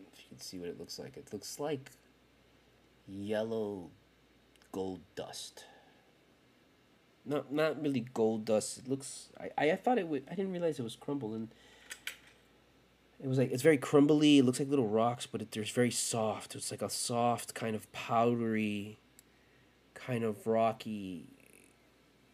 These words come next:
fluffy thing. Okay.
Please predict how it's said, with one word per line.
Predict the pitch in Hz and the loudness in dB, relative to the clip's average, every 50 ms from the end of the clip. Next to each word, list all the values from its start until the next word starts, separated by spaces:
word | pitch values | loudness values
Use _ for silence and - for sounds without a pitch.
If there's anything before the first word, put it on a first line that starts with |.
| _ _ _ _ _ _ _ _ _ _ _ _ _ _ _ _ _ _ _ _ _ | _ _ _ _ _ _ _ _ _ _ _ _ _ _ _ _ _ _ _ _ _
fluffy | - - - - - 131 127 123 110 - - 101 92 90 | -20 -20 -18 -12 -6 -2 -2 -2 -2 -4 -12 -12 -14 -14
thing. | - - - 95 76 65 65 60 - - - - - _ _ _ _ _ _ _ _ _ _ _ _ _ _ _ _ _ _ _ _ _ _ - - _ _ _ _ - - - - | -16 -16 -14 -14 -12 -12 -14 -16 -18 -20 -20 -20 -20 _ _ _ _ _ _ _ _ _ _ _ _ _ _ _ _ _ _ _ _ _ _ -20 -20 _ _ _ _ -20 -20 -20 -20
Okay. | - - 107 110 101 98 98 | -14 -10 -8 -6 -6 -8 -10